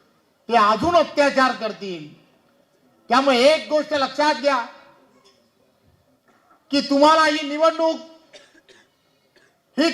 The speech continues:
तुमच्या पुढील पिढीच्या भविष्यासाठी लढायची आहे. प्रत्येकाने हा विचार करायला हवा की माझ्या पुढच्या पिढीचं भविष्य मला उज्ज्वल करायचं आहे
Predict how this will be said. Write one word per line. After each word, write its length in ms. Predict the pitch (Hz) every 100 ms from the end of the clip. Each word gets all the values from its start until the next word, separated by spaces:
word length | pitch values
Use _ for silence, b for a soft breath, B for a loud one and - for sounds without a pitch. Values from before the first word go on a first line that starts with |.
| -
तुमच्या 520 | 311 262 320 311 269 240 - - _ _ _ _ _ _ _ -
पुढील 320 | - 311 359 330 302
पिढीच्या 400 | 311 330 311 294
भविष्यासाठी 840 | 240 294 311 - 311 269 285 277
लढायची 400 | 247 220 208 156 190
आहे. 220 | 147 131 _ _ _ _ _ _ _ _ _
प्रत्येकाने 640 | 294 330 - 339 330 320 330
हा 180 | 294 311
विचार 440 | 277 - 330 330
करायला 360 | 320 311 302 294
हवा 320 | 254 247 233 214 190 - _ _ _ _ _ _ _ _
की 120 | 330 320
माझ्या 400 | 294 311 330 311
पुढच्या 500 | 302 311 - 311 277 233 - - _ -
पिढीचं 440 | 294 339 262 311
भविष्य 440 | 240 262 339 - 320
मला 220 | 294 302
उज्ज्वल 460 | 285 269 302 339 320
करायचं 420 | 285 269 247 220
आहे 240 | 202 175